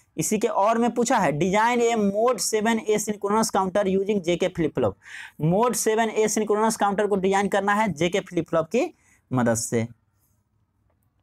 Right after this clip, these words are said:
क्वेश्चन नंबर इलेवन है, एक्सप्लेन वर्किंग प्रिंसिपल of three bit parallel comparator analog to digital converter।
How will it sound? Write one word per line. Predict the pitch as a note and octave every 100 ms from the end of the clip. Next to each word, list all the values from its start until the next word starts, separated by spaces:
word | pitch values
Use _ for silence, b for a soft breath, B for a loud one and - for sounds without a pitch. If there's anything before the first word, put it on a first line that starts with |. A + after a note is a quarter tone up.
| _
क्वेश्चन | C3 C3 F#3
नंबर | G3 G3+
इलेवन | F#3+ G3 A#3 A#3+
है, | D#3+ G#2 B B B B -
एक्सप्लेन | F3+ - G#3+ A#3+ C4
वर्किंग | B3 G#3 G#3 A#3+ C4+
प्रिंसिपल | B3 A3+ A3 A#3
of | A3 A3 -
three | A3 B3 G3+
bit | A#3+ F3+ A3+
parallel | G#3 A3 A3 G#3+
comparator | G3+ G#3 G#3+ A3 G#3
analog | G3+ G3 G3+
to | G3+
digital | F3 F3 F3 D#3+
converter। | C#3 A#2+ A2